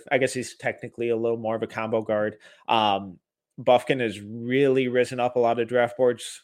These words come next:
recently, but he, I've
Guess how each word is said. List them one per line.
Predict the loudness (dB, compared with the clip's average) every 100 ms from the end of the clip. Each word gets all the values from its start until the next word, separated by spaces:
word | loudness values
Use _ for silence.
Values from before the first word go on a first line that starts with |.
| -8
recently, | -4 -2 -4 -4 -6 -6 -16 -20 _ _ 6
but | 8 8 4 0 _ _ _ _ _ _ _ _ _ _ -20
he, | -16 -14 -12 -6
I've | -2 0 0 -2